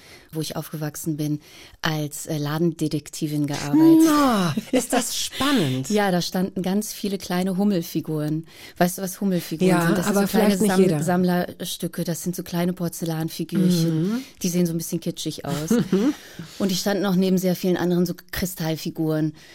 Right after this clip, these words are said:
Speaker 1: Es war also ein Laden, da kam Boppard, das ist ein Ort, wo, wo viele englische und japanische Touristen hinkommen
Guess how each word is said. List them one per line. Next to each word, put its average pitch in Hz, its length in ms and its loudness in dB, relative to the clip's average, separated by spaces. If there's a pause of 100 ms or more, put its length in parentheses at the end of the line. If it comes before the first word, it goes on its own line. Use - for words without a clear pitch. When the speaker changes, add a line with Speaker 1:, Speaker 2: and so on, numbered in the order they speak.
(140)
Speaker 1:
Es 170 180 -4
war 170 120 0
also 170 220 0
ein 180 180 4
Laden, 180 420 2
da 175 120 -4
kam 175 440 -2 (180)
Boppard, 175 420 -2
das 165 120 -8
ist - 140 -6
ein 160 80 -4
Ort, 170 320 -4
wo, 160 200 -4 (120)
wo 165 100 -2
viele 170 280 4
englische 180 420 -2
und 165 120 -6
japanische 170 500 -4
Touristen 180 420 -4
hinkommen 196 560 -2